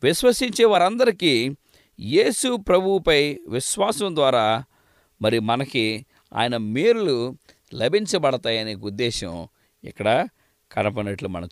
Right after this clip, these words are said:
చూస్తున్నాం. So మన యొక్క ముఖ్య ఉద్దేశం ఏమిటంటే యేసుక్రీస్తు ప్రభు ఈ లోకానికి రక్షకుడిగా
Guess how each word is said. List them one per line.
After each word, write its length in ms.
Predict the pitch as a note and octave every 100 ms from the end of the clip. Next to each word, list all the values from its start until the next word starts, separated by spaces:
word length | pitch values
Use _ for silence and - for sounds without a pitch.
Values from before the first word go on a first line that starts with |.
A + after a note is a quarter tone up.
| F#2
చూస్తున్నాం. 340 | - - - _ _ _ _ _ _ _ _ -
So 180 | - A#3
మన 240 | G#3 G#3
యొక్క 200 | G#3 G3+
ముఖ్య 760 | F#3+ F3 F#3 C4 B3+ F3+ F#3 G3 _ _ _ -
ఉద్దేశం 440 | D3 F#3 A3+ G3
ఏమిటంటే 640 | G3+ F#3 F#3 D#3 A#2+ B2 D3 _ _ _ _
యేసుక్రీస్తు 800 | - D#3+ A#3+ - G#3 G#3+ A3 - -
ప్రభు 340 | G3+ F3+ D3 _ _ _ _ _ _
ఈ 140 | A#2+ C3
లోకానికి 760 | C3+ F3+ G3+ G#3+ F#3+ - D3
రక్షకుడిగా 880 | B2 A2+ - - G#3+ G#3+ F#3+ F#3 F3+